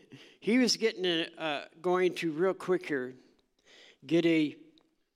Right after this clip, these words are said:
a big dose of the reality of agape. Paul's purpose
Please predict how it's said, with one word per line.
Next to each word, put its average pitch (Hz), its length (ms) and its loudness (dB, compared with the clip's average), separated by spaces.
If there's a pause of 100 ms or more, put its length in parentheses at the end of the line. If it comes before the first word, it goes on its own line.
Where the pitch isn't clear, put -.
(480)
a 160 80 -2
big 165 380 -4
dose 185 340 0
of 135 140 -6
the 156 100 2
reality 143 800 -2
of 131 160 -8
agape. 113 500 -12 (3000)
Paul's 220 340 0
purpose 233 680 2